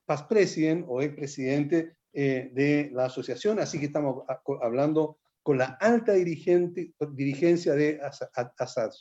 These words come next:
Eh, estábamos conversando recién y, eh, Leonardo y Felipe nos comentó a grosso modo cuáles eran los temas, eh, que, que se iban a tratar. Fue, fue políticamente correcto,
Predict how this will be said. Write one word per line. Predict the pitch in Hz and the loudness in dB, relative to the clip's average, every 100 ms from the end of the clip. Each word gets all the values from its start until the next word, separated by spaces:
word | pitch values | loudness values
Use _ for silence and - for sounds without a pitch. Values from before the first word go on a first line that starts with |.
| _ _ _ _ _ _ | _ _ _ _ _ _
Eh, | 180 185 180 180 175 175 - _ _ _ _ _ | 6 8 10 12 10 6 -4 _ _ _ _ _
estábamos | 180 262 285 294 302 | -8 -4 -2 -2 0
conversando | 208 180 - 208 226 202 | 0 0 2 0 2 0
recién | 180 - 175 160 180 - _ _ _ | 0 0 4 4 2 -4 _ _ _
y, | 165 170 165 165 160 156 156 147 - _ _ - | 2 6 8 8 8 8 6 2 -10 _ _ -2
eh, | 151 151 | 0 2
Leonardo | 151 160 180 196 220 | 2 4 4 2 0
y | 175 170 | -2 -2
Felipe | 170 175 214 220 208 180 | 0 0 0 2 2 2
nos | 175 180 | 0 2
comentó | 175 160 156 147 202 202 202 _ _ | 4 4 2 4 4 4 2 _ _
a | 156 | 0
grosso | 170 202 208 | 2 4 2
modo | 175 180 202 196 | 6 6 6 4
cuáles | 185 190 190 | 2 2 4
eran | 190 196 185 | 4 4 2
los | 160 - | 0 -4
temas, | 208 202 156 147 - | -4 -2 -2 -4 -2
eh, | 139 139 139 135 139 - | 0 2 2 0 -4 -4
que, | 143 139 135 127 131 _ _ _ | -2 0 0 -2 -6 _ _ _
que | - 147 | -6 -4
se | 147 | 2
iban | 147 170 165 | 4 4 4
a | 151 | 2
tratar. | 147 135 175 190 - _ _ | 0 2 2 2 -2 _ _
Fue, | 147 160 170 170 - | 0 4 4 2 -2
fue | 170 160 | 0 2
políticamente | 151 175 180 170 170 175 175 | 2 0 0 2 2 2 2
correcto, | 151 147 175 180 180 185 175 175 | 2 4 4 2 0 0 0 -4